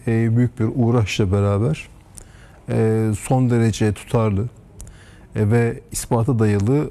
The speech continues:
e, belgesel bir yapıtı ortaya koydu.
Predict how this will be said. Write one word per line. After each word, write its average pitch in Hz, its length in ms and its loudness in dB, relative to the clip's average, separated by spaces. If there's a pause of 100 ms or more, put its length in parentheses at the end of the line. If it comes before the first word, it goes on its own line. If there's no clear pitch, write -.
e, 107 720 0
belgesel 120 640 0
bir 123 260 0
yapıtı 117 600 0 (200)
ortaya 123 340 -2
koydu. 104 320 0